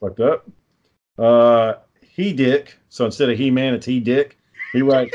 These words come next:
<laughs> "Man." <laughs> He writes,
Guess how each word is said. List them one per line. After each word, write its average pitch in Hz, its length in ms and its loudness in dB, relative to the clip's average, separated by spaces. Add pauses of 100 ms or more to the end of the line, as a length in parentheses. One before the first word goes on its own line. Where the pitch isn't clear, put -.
<laughs> - 60 -12
"Man." 151 180 -6
<laughs> - 60 -16 (3750)
He 110 60 -14
writes, - 640 -10